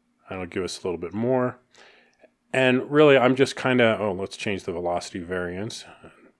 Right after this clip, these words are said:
So they're a little more random in there.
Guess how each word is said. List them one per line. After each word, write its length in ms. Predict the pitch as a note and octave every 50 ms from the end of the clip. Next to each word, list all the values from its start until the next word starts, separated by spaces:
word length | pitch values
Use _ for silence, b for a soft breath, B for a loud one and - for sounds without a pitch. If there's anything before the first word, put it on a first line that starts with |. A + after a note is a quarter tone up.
| _ _ _ _ _ _ _ _ _ _ _ _ _ _ _ _ _ _
So 160 | - - G2+
they're 140 | F2+ F#2 F2
a 60 | F2
little 180 | F2+ F#2 F#2
more 180 | F#2 F#2 F2 F2
random 420 | E2 F2 F2+ F#2 F#2+ F#2+ F#2+ F#2
in 100 | F#2+ F#2
there. 260 | F#2 F#2 G2+ B2 -